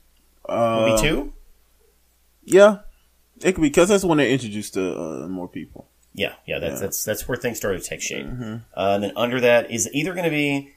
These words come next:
Speaker 2: The Fast and the Furious or F-, Fast and Furious Six.
Speaker 1: Fast Furious Six.
Speaker 2: Okay, so it's four, or it's five, four, six, one.
Speaker 1: Yeah. Five, four, six, one.
Speaker 2: Now,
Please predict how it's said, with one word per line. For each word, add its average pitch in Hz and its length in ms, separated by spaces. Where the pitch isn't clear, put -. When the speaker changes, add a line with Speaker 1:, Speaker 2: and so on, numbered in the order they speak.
Speaker 2:
The 123 160
Fast 127 320
and 127 100
the 107 60
Furious 98 560
or 113 280
F-, - 120
Fast 98 280
and 92 60
Furious 90 360
Six. - 320
Speaker 1:
Fast 147 240
Furious 90 340
Six. - 300
Speaker 2:
Okay, 85 240
so - 200
it's - 160
four, 127 400
or 113 100
it's - 240
five, 127 380
four, 135 200
six, - 480
one. 101 560
Speaker 1:
Yeah. 87 280
Five, 98 240
four, 92 180
six, 87 340
one. 67 360
Speaker 2:
Now, 82 220